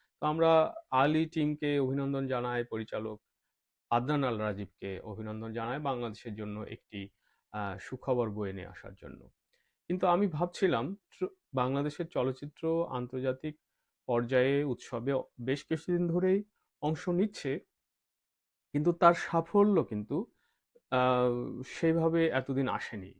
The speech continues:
আলীর পূর্বে। হক কথা থেকে আমি এভাবে আলাপটা করতে চাই যে দক্ষিণ এশিয়ার অন্যান্য দেশের, আহ, সঙ্গে তুলনা করলে বাংলাদেশের অবস্থানটা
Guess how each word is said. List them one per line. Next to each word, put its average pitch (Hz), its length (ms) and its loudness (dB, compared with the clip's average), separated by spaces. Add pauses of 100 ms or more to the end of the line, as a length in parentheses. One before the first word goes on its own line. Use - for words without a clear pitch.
(120)
আলীর 120 400 2
পূর্বে। 101 320 -6 (720)
হক 147 280 -2
কথা 175 200 4
থেকে 175 340 -2
আমি 160 200 0
এভাবে 156 340 2
আলাপটা 123 320 0
করতে 117 320 -8
চাই 113 280 -4
যে 143 160 -2
দক্ষিণ 143 560 -4
এশিয়ার 190 440 2
অন্যান্য 180 420 2
দেশের, 165 480 0 (300)
আহ, 120 680 2 (240)
সঙ্গে 147 380 -4
তুলনা 156 340 0
করলে 123 280 -2
বাংলাদেশের 127 640 -4
অবস্থানটা 127 720 -6